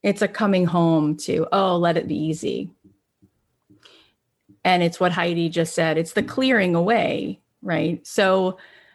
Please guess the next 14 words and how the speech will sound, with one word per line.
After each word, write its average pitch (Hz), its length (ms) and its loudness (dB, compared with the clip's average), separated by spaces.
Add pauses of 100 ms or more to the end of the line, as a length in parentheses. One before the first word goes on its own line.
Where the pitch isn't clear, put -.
(180)
um, 175 560 0
I've 226 240 4
just 202 240 2
watched 180 800 2
how 175 220 0
that 170 540 0
just 170 680 -2
came 165 720 0 (240)
to 165 200 0
me 170 520 -4
in 165 200 0
my 156 200 0
life. - 640 -6 (460)
Uh, 165 460 -4